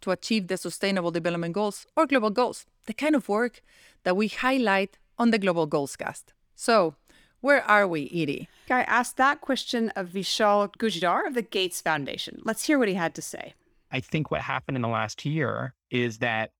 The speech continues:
Speaker 3: unfortunately, due to the pandemic, a lot of the people that were in precarious situations ended up falling deeper into poverty. And that's really something that's disappointing and is really a setback to the S D Gs and means that we have to redouble our efforts to make sure that we can get back on track.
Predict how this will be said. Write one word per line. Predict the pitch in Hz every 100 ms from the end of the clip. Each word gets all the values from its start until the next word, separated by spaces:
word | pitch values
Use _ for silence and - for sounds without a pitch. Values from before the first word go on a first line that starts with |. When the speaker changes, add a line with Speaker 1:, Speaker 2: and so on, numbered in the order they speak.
| _ _ _ _ _ _
Speaker 3:
unfortunately, | 131 120 151 151 - 117 110
due | 101 117
to | 110
the | 107
pandemic, | - 107 107 139 123 - - _
a | 123
lot | 120
of | 120
the |
people | - 123 120
that | 123
were | 120
in | 110
precarious | 113 - 135 135 -
situations | 127 123 110 - 113 -
ended | 117 107
up | 110 _
falling | 127 113 110
deeper | 117 113 117
into | 117
poverty. | - - - - _ _ _ _ _ _ _ -
And | 120
that's | 117 -
really | 120 107
something | 117 107 107
that's | 98
disappointing | - 127 - 147 135 117
and | 107
is | 98
really | 113 110 104
a |
setback | - 113 - 107 101
to | 113
the | 110
S | 107
D | - 95
Gs | 110 101 101
and | 101
means | 104 101 -
that | 107 _
we | 131
have | 123 -
to | -
redouble | 135 143 113
our | 104 98
efforts | 104 - 117 -
to | -
make | 110 101
sure | - 104
that | 104 101 -
we | 131 113
can | 117 104
get | 113 -
back | 113 104
on | 107 101
track. | - - -